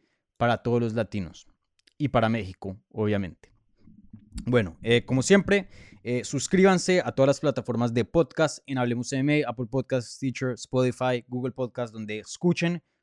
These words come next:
cualquier cosa, ahí estamos. No se, no, no se olviden, suscríbanse al canal de YouTube también.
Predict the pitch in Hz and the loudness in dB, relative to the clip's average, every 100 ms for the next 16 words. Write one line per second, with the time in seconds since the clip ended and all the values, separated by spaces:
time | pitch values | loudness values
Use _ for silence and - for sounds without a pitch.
0 | _ 147 131 131 165 160 160 135 151 - | _ -2 -2 2 0 2 -2 0 -4 -4
1 | 110 120 117 - 131 135 135 - _ _ | -6 -4 -6 0 0 0 -6 -16 _ _
2 | - 131 143 147 147 143 131 143 139 143 | -8 -4 -2 -2 -2 -4 -4 -4 0 0
3 | 139 127 - 110 135 131 135 147 131 117 | 0 -4 -10 -8 -4 -2 -2 -4 -4 -4
4 | - 117 123 123 123 127 120 113 - 107 | -4 -2 -2 -2 -2 -2 -4 -8 -6 -4
5 | 113 147 170 175 | -4 0 0 -2